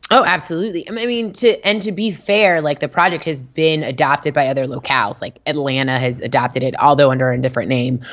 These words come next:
Rochester, New York has adopted it, also under a different name. Proponents of legislation basically are try to voice that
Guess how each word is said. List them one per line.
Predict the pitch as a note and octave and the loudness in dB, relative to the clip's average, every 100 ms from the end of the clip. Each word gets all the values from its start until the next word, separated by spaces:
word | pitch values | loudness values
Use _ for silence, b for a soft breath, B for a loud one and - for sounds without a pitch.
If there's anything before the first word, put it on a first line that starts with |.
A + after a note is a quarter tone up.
| B B | B B
Rochester, | C#3+ C3+ B2+ - C#3 | 2 4 0 0 -2
New | C3 | 0
York | C3 B2+ B2+ | 0 0 -2
has | C3+ | -2
adopted | B2+ - C3 - B2+ | -2 -2 -2 0 0
it, | C3 - | 0 -2
also | B2+ C3 A#2+ B2 | -4 -2 0 0
under | - B2+ B2+ | 2 2 2
a | |
different | B2 B2 F#2 | 2 0 -2
name. | B2 B2 B2 B2 - B B B B B | 0 2 2 0 -4 B B B B B
Proponents | G#3 - G3 B3+ D4 - - - | 0 2 4 6 4 2 -6 0
of | E3 E3+ E3 D#3 C#3+ - - _ _ _ - - | 4 6 4 2 -2 -12 -20 _ _ _ -20 -10
legislation | E3 E3+ E3 D#3 E3 E3+ F#3+ D3+ | 0 0 0 -2 -2 0 0 -2
basically | C3+ F3 G3+ G3 F#3 F3 D#3+ D#3 | 2 2 4 2 0 2 4 4
are | D3+ - - G#2+ - | 2 -2 -14 -18 -6
try | - G3 | 2 2
to | E3 | 2
voice | B2+ D#3+ D#3 D3+ - | 0 0 2 0 0
that | D3 C#3 C3+ - | 0 2 2 -2